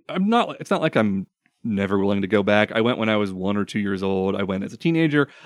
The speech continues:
Uh, like, it's not real. I, I don't hate it, but it's not something on top of my list. There are a lot of other places I would like to go and see in the world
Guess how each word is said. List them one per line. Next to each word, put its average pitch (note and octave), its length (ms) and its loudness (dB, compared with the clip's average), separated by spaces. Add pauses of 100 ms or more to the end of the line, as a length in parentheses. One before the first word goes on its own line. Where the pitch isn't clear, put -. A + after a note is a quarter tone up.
(140)
Uh, D#3 160 2
like, D#3+ 300 2 (440)
it's D3 200 -4
not C3+ 260 4
real. B2 180 2
I, A2+ 120 0 (320)
I - 80 -12
don't A2 200 -2
hate A2+ 200 0
it, A2 100 0
but G#2 100 0
it's F#2+ 120 -4
not G2+ 220 -2
something F2+ 300 -6
on F#2 100 -6
top - 160 -8
of D#2+ 100 -8
my E2+ 40 -10
list. - 140 -14
There A#2 140 8
are - 20 6
a G#2+ 80 6
lot A#2 160 4
of A2+ 80 2
other G#2+ 160 2
places G2 340 -10
I F#2+ 80 -4
would F#2+ 120 -4
like F2+ 180 -8
to - 80 -10
go F2 400 -8
and F2+ 140 -8
see G2+ 160 -8
in G2 80 -8
the G2 80 -4
world F2+ 420 -4